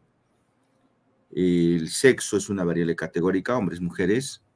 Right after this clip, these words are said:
entonces tienes dos variables, una numérica y otra categórica en un estudio cuantitativo. Seguramente aplicarás tu T D Student, ¿no? Para comparar grupos. Entonces, en una investigación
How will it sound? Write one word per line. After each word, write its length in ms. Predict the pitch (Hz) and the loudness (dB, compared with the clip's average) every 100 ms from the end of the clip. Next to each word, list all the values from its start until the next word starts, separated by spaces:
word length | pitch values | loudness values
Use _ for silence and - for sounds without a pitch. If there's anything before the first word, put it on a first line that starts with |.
| _ | _
entonces 320 | - 85 - | -18 -16 -14
tienes 380 | 95 90 85 - | -6 -6 -6 -6
dos 240 | 101 98 | -2 -2
variables, 540 | 95 120 123 76 - - _ _ - | 0 4 4 2 -6 -20 _ _ -10
una 220 | 90 92 | -4 -2
numérica 460 | 113 139 131 131 156 | 0 4 4 2 -2
y 80 | |
otra 180 | 92 90 | -2 -4
categórica 640 | 87 90 110 135 127 139 143 | -6 0 4 4 2 0 -2
en 140 | 101 | -2
un 120 | 107 107 | -4 -6
estudio 560 | 98 113 110 120 131 - - - _ _ | -6 -4 0 2 0 -6 -20 -20 _ _
cuantitativo. 1080 | - 117 117 113 110 110 104 101 95 110 87 | 0 2 2 0 -6 -8 -4 -4 2 2 2
Seguramente 640 | 90 107 123 120 117 110 | 2 2 4 4 0 0
aplicarás 500 | 110 95 92 98 98 | -2 0 -2 0 -2
tu 120 | - - | -6 -8
T 120 | - 92 | -2 0
D 100 | 90 | 0
Student, 460 | - 110 98 73 - - - - | -2 0 0 -2 -12 -14 -14 -10
¿no? 160 | 101 123 | -8 -6
Para 180 | 85 76 | -6 -8
comparar 360 | 78 85 87 | -10 -4 -2
grupos. 460 | 87 92 - - - _ _ - _ _ _ _ | 0 -2 -4 -10 -20 _ _ -20 _ _ _ _
Entonces, 340 | - 107 110 107 | -8 -4 -4 -2
en 120 | 101 | 0
una 140 | 131 180 | 2 2
investigación 680 | 147 139 107 104 110 107 | 2 2 0 0 -2 -6